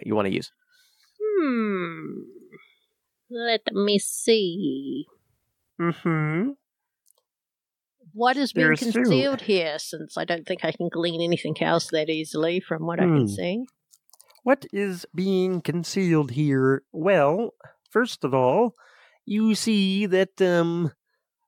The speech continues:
Speaker 1: um, a notepad of sorts where notes were taken. I can't hold that voice for too long. It kills me. No, there's a notepad where people were taking notes,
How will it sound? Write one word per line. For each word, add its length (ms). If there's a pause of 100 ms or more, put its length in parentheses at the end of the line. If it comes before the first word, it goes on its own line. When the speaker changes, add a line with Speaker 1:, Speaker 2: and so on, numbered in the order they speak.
(140)
Speaker 1:
um, 500
a 40
notepad 800 (180)
of 140
sorts 460
where 160
notes 320
were 100
taken. 460 (100)
I 60
can't 180
hold 140
that 100
voice 220
for 80
too 160
long. 160
It 80
kills 240
me. 80 (400)
No, 200
there's 220
a 60
notepad 480
where 340
people 220
were 100
taking 280
notes, 420